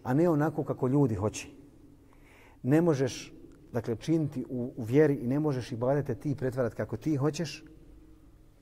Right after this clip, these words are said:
onaj, nego moraju biti onako kako je Allahu poslanik, sallallahu alejhi ve sellem, podučio ashabe i kako su ashabi shvatili i prenijeli. Jer su ashabi shvaćali i Allahu poslanik, sallallahu alejhi ve sellem, odobrio.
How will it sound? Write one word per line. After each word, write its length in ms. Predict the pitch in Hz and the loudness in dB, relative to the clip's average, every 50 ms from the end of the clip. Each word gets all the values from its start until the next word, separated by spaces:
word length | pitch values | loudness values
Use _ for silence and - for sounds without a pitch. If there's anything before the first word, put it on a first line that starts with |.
| - - - - - - - - - - - - - - - | -20 -20 -20 -20 -20 -20 -20 -20 -20 -20 -20 -20 -12 -6 -2
onaj, 320 | 127 120 123 120 117 120 - - | -2 0 0 0 0 -2 -4 -4
nego 240 | 123 127 117 123 | -4 -2 0 0
moraju 280 | 120 139 151 160 156 135 | 0 2 2 2 2 0
biti 220 | 123 151 143 - | 0 -2 -4 -2
onako 280 | 120 120 139 143 165 147 | -2 -2 -2 -2 -2 -2
kako 240 | - 127 117 - 127 | -2 -4 -2 0 0
je 60 | 117 | 2
Allahu 300 | 113 120 135 156 175 180 | 4 4 4 2 2 0
poslanik, 340 | 135 156 143 - 170 151 143 | -2 -4 -2 -2 -2 -2 0
sallallahu 200 | - 156 143 131 | 2 2 2 2
alejhi 80 | 117 | 2
ve 20 | - | 2
sellem, 260 | 147 143 139 123 113 - - - - - - - - - - - - - - - - | 0 0 2 0 -2 -6 -12 -20 -20 -20 -20 -20 -20 -20 -20 -20 -20 -20 -18 0 6
podučio 480 | 180 214 196 202 - - 185 185 165 | 8 8 8 8 4 2 4 4 6
ashabe 520 | 147 123 - - - 160 175 185 180 180 - - | 6 4 2 0 2 4 4 6 4 2 0 0
i 40 | 147 | -2
kako 200 | - 139 - - | -4 -4 -4 -2
su 80 | - | -6
ashabi 320 | 123 - - 139 170 160 139 | -6 -4 -2 0 0 0 0
shvatili 440 | - - 165 165 - 151 139 135 - - - - - | 2 2 2 2 2 0 0 0 -2 -8 -14 -8 -6
i 80 | 131 | -6
prenijeli. 440 | - - 135 120 107 98 87 78 71 - - - - - - - - - | -2 2 2 2 2 2 -4 -8 -12 -14 -18 -20 -20 -20 -20 -20 -14 -8
Jer 120 | - 123 - | -6 -6 -6
su 100 | - 131 | -4 -6
ashabi 400 | 117 - - 143 160 185 165 147 | -8 -6 -4 -2 0 0 0 -2
shvaćali 560 | - - 156 190 202 - - 214 202 202 180 - - - - - - - - - - - - | -2 0 0 0 2 2 2 0 0 0 -2 -8 -14 -20 -20 -20 -20 -20 -20 -20 -20 -10 -2
i 100 | - 139 | 0 2
Allahu 300 | 139 139 147 165 175 175 | 4 6 6 6 6 4
poslanik, 280 | 151 - 135 - 165 147 | 0 -2 -2 -2 -2 0
sallallahu 220 | 151 175 143 - | 0 0 0 0
alejhi 140 | 165 156 143 | 0 -2 -2
ve 40 | 131 | -4
sellem, 100 | - - | -4 0
odobrio. 520 | 135 120 110 147 143 - 135 113 90 76 | 2 6 6 6 6 6 2 -2 -4 -6